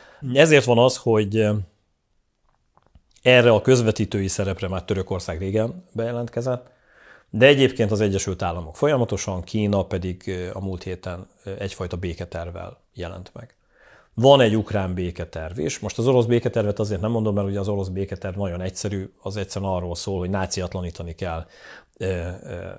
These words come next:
Ukrajnát, a Zelenszkij kormányzat mondjon le, tulajdonképpen a helyükre kerüljön egy orosz barát kormányzat, és egyébként az ukrán hadsereget le kell szerelni, vagy nem, nem is megsemmisíteni, hanem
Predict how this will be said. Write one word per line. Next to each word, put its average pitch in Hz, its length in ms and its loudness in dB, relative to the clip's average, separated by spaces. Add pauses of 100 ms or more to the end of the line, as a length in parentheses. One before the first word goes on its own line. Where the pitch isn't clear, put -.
(120)
Ukrajnát, 113 720 2
a 98 180 -4
Zelenszkij 98 460 -2
kormányzat 90 720 -8
mondjon 87 360 -6
le, 98 200 -2
tulajdonképpen 95 580 0
a 90 40 -6
helyükre 90 400 -8
kerüljön 85 400 -8
egy 85 120 -10
orosz 110 200 0
barát 98 320 -2
kormányzat, 90 500 -8
és 101 120 -8
egyébként 95 380 -6
az 90 80 -8
ukrán 87 240 -8
hadsereget 85 480 -8
le 85 120 -8
kell 82 140 -10
szerelni, 85 420 -8
vagy 85 380 -14
nem, 92 280 -12
nem 113 180 -2
is 101 120 -4
megsemmisíteni, 98 800 -6
hanem 90 380 -10